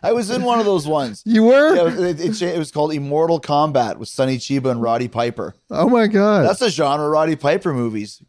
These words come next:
Speaker 1: Talk
Speaker 2: That's
Speaker 1: about those ones
Speaker 2: true.
Speaker 1: all day long. Uh, but Sonny, uh, Revenge of the Ninja. This is
Speaker 2: No.
Speaker 1: Shokasuji. Enter the Ninja.
Speaker 2: No.
Speaker 1: Um, we're kinda running out. Pray for Death.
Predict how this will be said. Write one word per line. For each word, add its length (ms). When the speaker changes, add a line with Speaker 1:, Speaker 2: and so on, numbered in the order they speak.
Speaker 1:
Talk 160
Speaker 2:
That's 220
Speaker 1:
about 80
those 140
ones 120
Speaker 2:
true. 80
Speaker 1:
all 60
day 120
long. 180
Uh, 120
but 220
Sonny, 300
uh, 240
Revenge 440
of 80
the 80
Ninja. 480
This 160
is 160
Speaker 2:
No. 60
Speaker 1:
Shokasuji. 380
Enter 260
the 100
Ninja. 480
Speaker 2:
No. 480
Speaker 1:
Um, 580
we're 140
kinda 220
running 220
out. 160
Pray 200
for 140
Death. 380